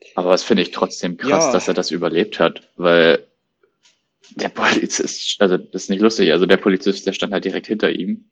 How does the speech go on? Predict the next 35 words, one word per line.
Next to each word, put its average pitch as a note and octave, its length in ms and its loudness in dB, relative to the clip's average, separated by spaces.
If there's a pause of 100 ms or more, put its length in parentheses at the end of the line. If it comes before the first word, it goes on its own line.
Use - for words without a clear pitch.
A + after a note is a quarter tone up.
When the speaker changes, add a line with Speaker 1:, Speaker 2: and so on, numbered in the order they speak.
(120)
Speaker 1:
und - 240 -4
hat F2+ 160 -2
halt F2+ 260 0
siebenmal F#2+ 580 2
Speaker 2:
Ja, - 60 0
ich B2 160 -8
hab, - 140 -8
ich A#2 140 -8
hab A2+ 100 -16
das - 160 -16
auch G#2 60 2
Speaker 1:
auf G2 120 4
ihn G#2 120 2
Speaker 2:
gesehen. G#2 40 0
Speaker 1:
geschossen, G2+ 680 -2
so F#2+ 320 0
und F#2+ 300 -8 (680)
Speaker 2:
Also A2+ 220 -10
es, - 220 -16 (560)
es B2 180 -10
ist C3 140 -10
ja D3+ 80 -4
jetzt B2 140 -8
auch B2 120 -6
schon B2+ 160 -12
wieder B2 180 -4
diese A2+ 240 -8
Debatte B2 460 -2
so, B2+ 520 -2
angeblich A#2+ 600 -10
hatte A2 180 -16
der F#2+ 140 -12
Vorbestrafung B2 1000 -10
und G2+ 200 -18
auch, G#2+ 220 -10